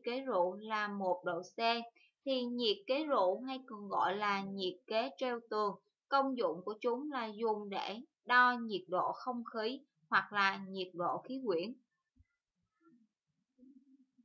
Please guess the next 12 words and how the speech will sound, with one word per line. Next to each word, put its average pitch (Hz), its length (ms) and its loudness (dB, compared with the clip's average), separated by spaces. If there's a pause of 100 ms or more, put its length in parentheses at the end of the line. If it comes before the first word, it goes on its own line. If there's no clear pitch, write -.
(1500)
Nhiệt 240 180 -8
kế 285 200 -2
thứ 330 120 -2
hai 277 280 0
mình 233 220 -4
cần 208 240 -2
tìm 202 220 -4
hiểu 196 200 -2
đó 254 80 -4
là 254 140 -4
nhiệt 202 300 -6
kế 254 200 -8